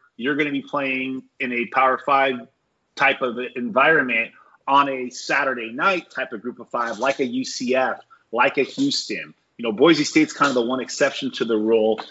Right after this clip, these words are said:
in that they aren't in a major market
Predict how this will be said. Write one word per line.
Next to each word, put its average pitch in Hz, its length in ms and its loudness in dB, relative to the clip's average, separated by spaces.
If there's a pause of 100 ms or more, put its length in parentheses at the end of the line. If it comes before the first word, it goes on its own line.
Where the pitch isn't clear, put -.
in 131 160 0
that 120 240 2
they 127 140 4
aren't 151 260 4
in 139 120 -2
a 123 120 -6 (320)
major 147 480 2
market 127 640 0